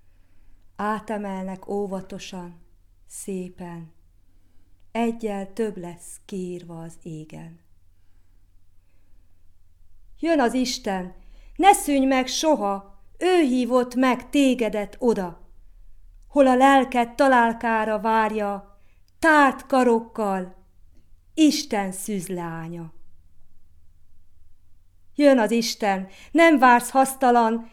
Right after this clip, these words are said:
benned él, és éleszt untalan.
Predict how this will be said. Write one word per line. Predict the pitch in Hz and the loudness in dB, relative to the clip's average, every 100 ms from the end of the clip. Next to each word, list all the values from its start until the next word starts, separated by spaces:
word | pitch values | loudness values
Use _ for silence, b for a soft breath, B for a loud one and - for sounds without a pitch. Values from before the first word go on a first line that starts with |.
| B B | B B
benned | 196 311 294 262 247 233 - | 6 8 8 6 2 -2 -2
él, | 262 247 220 208 196 - - - - _ - | 4 6 6 0 -10 -20 -20 -20 -20 _ -4
és | 233 226 - | 0 0 -2
éleszt | 294 285 254 220 196 - - | 4 6 6 2 -2 -10 -4
untalan. | 254 214 - 190 185 175 170 | -2 -2 -6 -8 -8 -10 -14